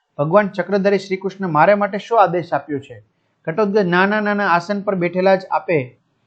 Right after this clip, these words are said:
શ્રી કૃષ્ણનો સંદેશ સાંભળવો જોઈએ." ધૃતરાષ્ટ્ર જેવી ભગવાન ચક્રધારીની આજ્ઞા બેસી જાય છે. ચલો, આપેલા વાક્ય કોણ બોલે છે તે લખો. "કહ પુનઃ અધન્યો ધ્રુપતે વિરુદ્ધ માચરતી?"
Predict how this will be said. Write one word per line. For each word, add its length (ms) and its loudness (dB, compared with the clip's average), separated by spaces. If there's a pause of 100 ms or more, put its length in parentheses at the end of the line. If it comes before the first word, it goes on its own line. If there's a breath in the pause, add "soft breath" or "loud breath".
(240)
શ્રી 140 0
કૃષ્ણનો 380 -6
સંદેશ 320 -4
સાંભળવો 400 2
જોઈએ." 340 -8 (320)
ધૃતરાષ્ટ્ર 320 2
જેવી 180 2
ભગવાન 340 2
ચક્રધારીની 680 -2
આજ્ઞા 320 -4
બેસી 300 -8
જાય 180 -10
છે. 200 -20 (1400 soft breath)
ચલો, 160 2
આપેલા 300 6
વાક્ય 300 4
કોણ 260 2
બોલે 240 6
છે 140 -4
તે 340 -2 (380)
લખો. 640 0 (960)
"કહ 280 6
પુનઃ 180 0
અધન્યો 640 4
ધ્રુપતે 640 -6 (1500)
વિરુદ્ધ 380 4
માચરતી?" 800 0